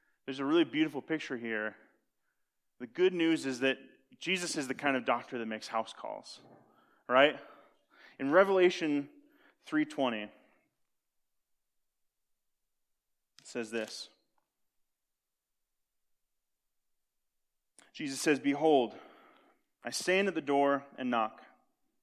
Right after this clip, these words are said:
If anyone hears my voice and opens the door, I will come into him and eat with him,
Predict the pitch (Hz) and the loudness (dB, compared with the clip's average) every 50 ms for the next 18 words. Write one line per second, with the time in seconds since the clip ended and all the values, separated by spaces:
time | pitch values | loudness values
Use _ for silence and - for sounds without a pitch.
0 | _ _ _ _ _ _ _ - - - 151 156 160 156 143 135 - 170 185 190 | _ _ _ _ _ _ _ -16 -6 -2 0 2 2 2 0 0 -2 -2 -2 -2
1 | 170 170 160 147 139 139 135 135 131 127 - - - - - - - - _ _ | 0 0 0 0 2 2 2 2 2 0 -4 -8 -14 -16 -20 -20 -20 -20 _ _
2 | - - 117 135 135 135 151 139 127 123 120 120 120 120 120 120 120 117 113 - | -16 -8 -4 -4 -2 -2 -2 -4 -4 -4 -4 -2 0 2 4 4 2 2 -2 -2
3 | - 160 165 165 156 151 147 135 135 127 131 127 127 127 127 117 107 110 110 104 | 0 0 0 0 0 -2 -4 -4 -4 -6 -4 -4 -4 -4 -4 -6 -8 -10 -10 -6
4 | 143 147 151 143 139 - - 127 120 120 117 117 113 | -4 -4 -4 -4 -8 -10 -8 -8 -6 -6 -6 -6 -8